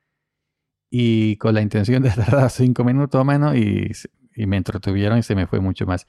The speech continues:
Y cuando volví, cuando volví, eh, tenía una multa de aparcamiento.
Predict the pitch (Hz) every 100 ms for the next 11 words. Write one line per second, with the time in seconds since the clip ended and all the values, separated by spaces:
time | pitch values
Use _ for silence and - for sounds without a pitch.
0 | _ _ _ - 127 143 143 139 131 135
1 | 127 147 139 _ _ _ _ _ - 104
2 | 101 98 101 98 110 123 - _ _ _
3 | _ _ - 107 98 95 92 90 92 101
4 | 110 104 87 87 - - _ _ _ _
5 | _ _ _ _ _ _ _ _ _ -
6 | - 90 - - 95 90 -